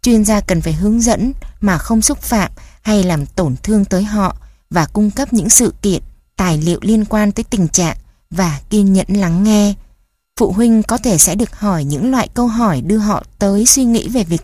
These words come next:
tự tìm ra câu trả lời hướng vào sự chấp nhận tình trạng của trẻ. Điều này có thể cần thời gian, nhưng thời gian này là rất giá trị, còn hơn là ép buộc phụ huynh nhanh chóng hoặc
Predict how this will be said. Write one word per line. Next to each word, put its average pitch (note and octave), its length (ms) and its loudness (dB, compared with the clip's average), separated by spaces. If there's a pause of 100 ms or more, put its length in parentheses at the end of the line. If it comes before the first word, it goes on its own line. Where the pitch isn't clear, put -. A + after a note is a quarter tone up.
tự - 240 -2
tìm E3+ 220 2
ra G3 220 0
câu G#3+ 240 -2
trả F3+ 160 0
lời D3+ 360 0 (320)
hướng G#3+ 220 4
vào A3 220 0
sự - 240 0 (100)
chấp C#4 180 -2
nhận A3 180 2 (140)
tình D#3+ 200 2
trạng - 200 0
của D3+ 120 -4
trẻ. D3 400 -2 (1080)
Điều F3+ 200 4
này D3+ 300 -2
có A3 120 -2
thể E3+ 180 -4 (100)
cần D#3+ 200 2
thời D#3+ 200 -2
gian, F#3+ 340 2 (520)
nhưng A3 360 6
thời F3 240 2
gian G3 260 2
này E3 220 0
là D3+ 220 -2
rất D#3+ 160 -2 (120)
giá F3 160 0
trị, - 320 0 (440)
còn F3+ 180 2
hơn A3 220 2
là F#3+ 260 0
ép A#3+ 200 -2
buộc G#3+ 160 0
phụ F3+ 220 -4
huynh G#3+ 260 2
nhanh G#3 220 2
chóng G3+ 340 0 (300)
hoặc - 180 0